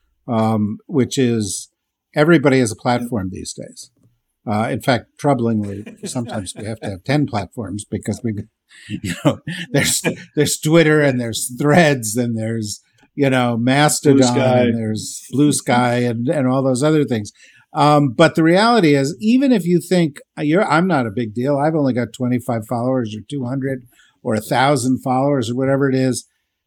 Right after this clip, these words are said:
Speaker 1: there is a network effect here. Imagine a thousand people. Imagine ten thousand people. Imagine a hundred thousand people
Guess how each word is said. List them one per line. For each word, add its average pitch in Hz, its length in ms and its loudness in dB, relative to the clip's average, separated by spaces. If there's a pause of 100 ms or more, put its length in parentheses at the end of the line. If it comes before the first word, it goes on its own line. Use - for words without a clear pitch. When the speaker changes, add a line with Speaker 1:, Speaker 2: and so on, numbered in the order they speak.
Speaker 1:
there 165 220 6
is 208 180 6
a 180 60 2
network 151 480 -2
effect 156 380 -4
here. - 180 -8 (480)
Imagine 175 480 2
a 143 60 0
thousand 135 640 0
people. - 400 -8 (320)
Imagine 170 480 0
ten 156 300 -2
thousand 120 500 -4
people. 117 300 -8
Imagine 147 380 -4
a 135 100 -6
hundred 147 320 -4
thousand 123 360 -6
people 120 400 -2